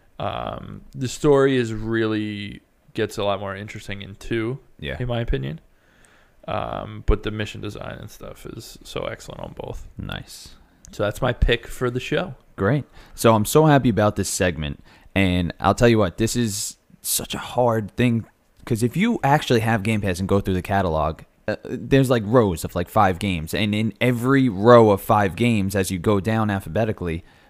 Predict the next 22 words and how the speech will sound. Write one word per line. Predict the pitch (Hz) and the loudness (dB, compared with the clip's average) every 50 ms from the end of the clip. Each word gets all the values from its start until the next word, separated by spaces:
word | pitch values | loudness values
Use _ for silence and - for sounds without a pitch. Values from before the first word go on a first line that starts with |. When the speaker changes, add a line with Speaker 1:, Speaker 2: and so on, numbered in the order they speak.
| - - | -6 -6
Speaker 2:
I | 117 - | -4 -4
could | 104 90 | -4 -2
probably | - - 98 98 87 104 80 98 92 | 2 2 2 2 2 0 -2 -2 -2
pick | - - 104 90 | 0 -2 -4 -4
a | 92 | -4
game | 78 107 107 92 80 | -2 0 0 0 0
that | 82 82 85 | 0 0 0
I'd | 87 73 | 0 0
recommend. | 82 90 - 95 87 90 73 65 71 90 | 0 -2 -2 -2 -4 -4 -4 -6 -8 -6
You | - - | -2 0
Speaker 1:
Yeah. | 110 | 0
Speaker 2:
know, | 101 92 104 123 120 107 101 | 2 4 4 6 6 6 6
Th-, | 101 95 76 90 | 4 0 0 4
that's | 123 123 127 123 - | 4 4 4 6 6
how, | 123 123 120 110 104 - - - - - - - - - - | 6 6 6 4 2 0 -6 -20 -20 -20 -20 -20 -20 -12 -2
um, | - 101 98 92 90 82 80 82 80 - - - | 2 4 4 4 4 2 0 -2 -4 -6 -8 -10
vast | 92 101 110 104 101 95 95 - - - | -4 0 2 2 2 2 0 -4 -8 -8
this, | 87 92 87 - - - - - - - _ - 196 - - | -4 -4 -4 -4 -4 -8 -10 -12 -14 -18 _ -20 -20 -12 -8
um, | - 55 62 82 82 82 82 82 80 78 76 80 101 - | -4 -2 0 0 0 0 0 -2 -2 -4 -6 -6 -8 -6
playlist | - 131 135 143 110 95 98 - - | -2 0 0 0 0 -2 -4 -6 -8
is. | 85 82 80 - - - - | -8 -8 -8 -10 -14 -12 -4
Um, | - 98 101 98 95 98 95 92 90 87 92 | 0 2 2 2 2 2 2 0 0 -4 -6